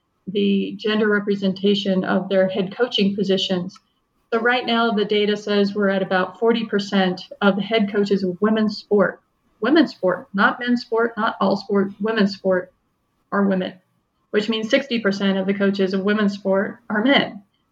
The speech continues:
Uh, this is a number that has actually gone down. It's been traject-,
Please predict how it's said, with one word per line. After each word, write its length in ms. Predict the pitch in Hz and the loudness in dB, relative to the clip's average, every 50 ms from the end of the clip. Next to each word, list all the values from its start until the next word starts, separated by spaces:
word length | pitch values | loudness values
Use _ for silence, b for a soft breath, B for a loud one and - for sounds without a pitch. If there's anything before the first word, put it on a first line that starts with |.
| _ _ - | _ _ -4
Uh, 280 | - 208 208 208 196 - | -2 0 2 0 0 0
this 180 | 214 262 262 - | -2 -2 0 2
is 260 | 262 247 233 208 196 196 - | 2 2 2 0 -2 -4 -2
a 100 | 208 214 | 0 0
number 440 | 214 214 220 226 233 233 226 220 196 | 2 2 2 2 2 2 2 2 2
that 240 | 208 196 196 202 | 0 0 0 -2
has 320 | - - 202 196 196 196 - - | -2 -2 0 0 0 0 -2 -2
actually 500 | 208 214 214 - - 214 202 208 208 - _ _ - 214 | -2 -2 -2 0 0 0 0 0 -4 -10 _ _ -8 -4
gone 480 | 226 208 202 214 196 196 196 196 - - | -2 0 0 2 2 2 0 0 -2 -4
down. 420 | - 202 196 196 208 254 320 349 330 | -2 0 0 2 2 2 2 0 0
It's 180 | 226 202 - | -4 -6 -6
been 280 | - - 202 196 185 - | -2 2 2 2 2 0
traject-, 600 | - - 196 165 - 196 202 202 202 - _ - | -4 -6 -6 -2 0 0 0 0 -2 -8 _ -20